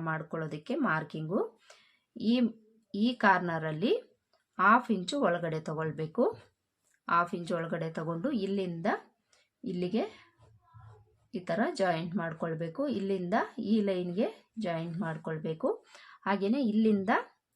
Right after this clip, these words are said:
ಈ ಲೈನ್ಗೆ ಈ ಥರ ಜಾಯಿಂಟ್ ಮಾಡ್ಕೊಳ್ಬೇಕು. ಫ್ರಂಟ್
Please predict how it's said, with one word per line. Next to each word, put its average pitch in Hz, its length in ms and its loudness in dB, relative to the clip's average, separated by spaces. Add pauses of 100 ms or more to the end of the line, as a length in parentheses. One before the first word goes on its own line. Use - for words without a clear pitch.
(600)
ಈ 214 40 4 (120)
ಲೈನ್ಗೆ 175 400 0 (180)
ಈ 180 40 -4 (100)
ಥರ 165 120 -2 (500)
ಜಾಯಿಂಟ್ 160 440 0
ಮಾಡ್ಕೊಳ್ಬೇಕು. 156 640 -4 (1800)
ಫ್ರಂಟ್ 196 240 0